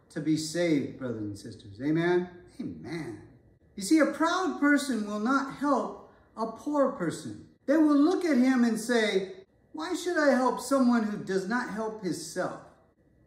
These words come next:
I worked for my money. The way you know if you have the Holy Spirit is because you will have the love of Jesus inside of you. Amen? Amen. Love makes the world go round,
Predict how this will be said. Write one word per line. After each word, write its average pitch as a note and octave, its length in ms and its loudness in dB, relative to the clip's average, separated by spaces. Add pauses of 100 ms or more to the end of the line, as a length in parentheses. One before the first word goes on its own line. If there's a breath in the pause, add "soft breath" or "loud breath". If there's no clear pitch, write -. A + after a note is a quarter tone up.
(100)
I D#4+ 280 2
worked D4+ 280 2
for A#3 120 0
my A#3 320 6
money. G#3+ 520 4 (160)
The A3 120 0
way D#4+ 160 4
you D#4+ 300 6
know B3+ 560 6
if - 180 -6
you A#3+ 140 4
have A#3+ 260 0
the A#3 60 -2
Holy G#3+ 240 0
Spirit A#3 640 0 (480 soft breath)
is F#3 140 -2
because A3+ 480 2
you E4 100 10
will F#4 220 6
have C#4+ 240 2
the G3 80 0
love D#4 420 4
of E3+ 260 -4
Jesus B3+ 560 4
inside C4 540 -6
of A3+ 180 -8
you. A#3 380 2 (420)
Amen? C4+ 540 4 (160)
Amen. D4 600 -2 (500 soft breath)
Love D#4+ 500 6
makes D#4 300 6
the A#3 120 -4
world C4+ 580 2
go A#3 180 4
round, F3+ 680 -2